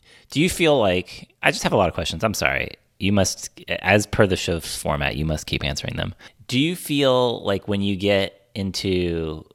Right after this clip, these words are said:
this winter part of the season, is it, does, like, the eating out reduce since there's, like,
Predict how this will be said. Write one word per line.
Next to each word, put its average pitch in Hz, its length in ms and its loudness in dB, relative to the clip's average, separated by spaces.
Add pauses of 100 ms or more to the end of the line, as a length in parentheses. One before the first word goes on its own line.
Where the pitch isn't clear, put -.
(100)
this 101 360 -4
winter 104 360 4
part 113 240 4
of 110 60 2
the 110 80 -4
season, 127 640 -4
is 98 160 0
it, 92 420 2 (760)
does, 90 200 -4
like, 95 160 2
the 113 160 -2
eating 123 180 2
out 101 320 0
reduce 117 460 2
since 135 260 -6
there's, 113 300 2
like, - 400 -4